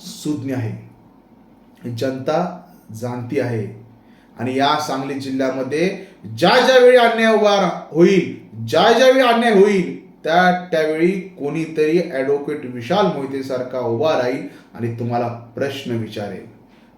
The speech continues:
त्यामुळे तुमचं जे दिवा स्वप्न आहे की पक्ष ठेवणार नाही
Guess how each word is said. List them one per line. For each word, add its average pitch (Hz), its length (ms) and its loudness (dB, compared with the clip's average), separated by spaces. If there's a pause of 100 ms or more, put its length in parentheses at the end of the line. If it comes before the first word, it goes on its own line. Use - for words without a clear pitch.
त्यामुळे 117 340 -4
तुमचं 113 360 -2
जे 131 120 -2
दिवा 117 380 -2
स्वप्न 120 320 -6
आहे 110 460 -6 (360)
की 123 80 -6
पक्ष - 680 -4 (520)
ठेवणार 151 500 -2
नाही 127 480 -6